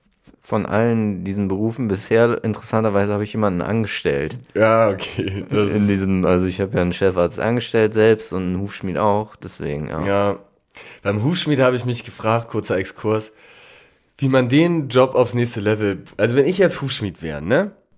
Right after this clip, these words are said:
Speaker 1: Ja.
Speaker 2: Weißt du, was ich machen würde? Der Hufschmied hat natürlich eine einge-, eingeschränkte Zielgruppe, und zwar Pferde.
Speaker 1: Ja.
Speaker 2: Ne? Das sind seine Kunden, sind Pferdebesitzer, Kundinnen und Kunden.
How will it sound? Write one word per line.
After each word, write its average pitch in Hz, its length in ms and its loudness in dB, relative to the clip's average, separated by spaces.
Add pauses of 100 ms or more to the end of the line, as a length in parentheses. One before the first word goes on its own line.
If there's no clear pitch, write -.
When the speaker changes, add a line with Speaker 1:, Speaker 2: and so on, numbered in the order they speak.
(200)
Speaker 1:
Ja. 90 320 0 (460)
Speaker 2:
Weißt 131 220 0
du, 131 40 -2
was 120 120 -2
ich 156 180 -4
machen 95 360 -4
würde? 90 360 -4 (460)
Der 117 160 4
Hufschmied 165 400 -2
hat 127 140 2
natürlich 120 360 -2
eine 117 140 0
einge-, 104 440 -4
eingeschränkte 101 680 -2
Zielgruppe, 87 480 -10
und 92 80 -6
zwar 90 200 -4
Pferde. 87 480 -6 (400)
Speaker 1:
Ja. 87 360 2 (140)
Speaker 2:
Ne? 95 260 -2 (380)
Das 95 120 -8
sind 113 220 -2
seine 113 320 4
Kunden, 123 800 -2
sind 104 260 -4
Pferdebesitzer, 90 800 -2
Kundinnen 98 480 -6
und 87 160 -6
Kunden. 90 440 -6